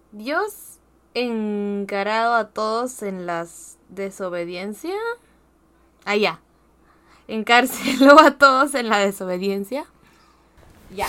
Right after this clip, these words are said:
Speaker 2: esa es una parte así, ¡ca! ¿no? Porque podría decir uno que está hablando de ese tiempo en específico de, de, de este pueblo viviendo en esa desobediencia,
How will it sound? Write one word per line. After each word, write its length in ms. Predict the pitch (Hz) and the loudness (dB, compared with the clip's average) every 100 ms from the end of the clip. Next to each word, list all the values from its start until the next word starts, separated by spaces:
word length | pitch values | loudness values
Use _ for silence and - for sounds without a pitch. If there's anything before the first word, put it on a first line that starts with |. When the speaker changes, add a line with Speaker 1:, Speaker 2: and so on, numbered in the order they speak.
| - 294 | -4 -2
Speaker 2:
esa 380 | 415 415 370 | -2 0 0
es 140 | 349 339 | 0 -4
una 240 | 330 302 | -4 -2
parte 200 | 294 285 | -2 -4
así, 240 | 277 277 - | -4 -10 -12
¡ca! 440 | - 508 440 - - - - - - - - - | 0 2 4 2 -4 -18 -20 -20 -20 -20 -20 -8
¿no? 280 | 240 294 294 | -6 -6 -4
Porque 280 | 277 294 302 | -6 -4 -4
podría 520 | 320 320 349 415 440 427 392 | 0 0 0 -2 -2 -2 -4
decir 300 | 349 359 349 | -4 -6 -4
uno 320 | 339 330 339 | -4 -6 -8
que 180 | 302 247 | -6 -8
está 260 | 233 285 277 | -6 -6 -6
hablando 420 | 285 285 285 262 | -4 -6 -4 -4
de 360 | 226 240 269 | -4 -8 -8
ese 200 | 285 302 | -8 -10
tiempo 420 | 254 277 269 240 254 | -12 -8 -8 -8 -8
en 100 | 254 | -8
específico 880 | 240 202 190 226 226 208 240 285 - - - - | -8 -10 -10 -14 -12 -10 -6 -6 -10 -20 -20 -16
de, 440 | 202 226 220 196 185 | -6 -2 0 -2 -4
de, 440 | 214 202 196 202 208 | -6 -4 -6 -8 -6
de 120 | 220 | -6
este 280 | 226 247 226 | -8 -10 -10
pueblo 460 | 226 233 233 233 | -6 -4 -4 -4
viviendo 400 | 214 208 208 208 | -6 -4 -4 -4
en 100 | 208 | -6
esa 220 | 202 196 196 | -8 -8 -10
desobediencia, 840 | 196 202 175 175 185 190 233 | -10 -10 -10 -10 -10 -12 -14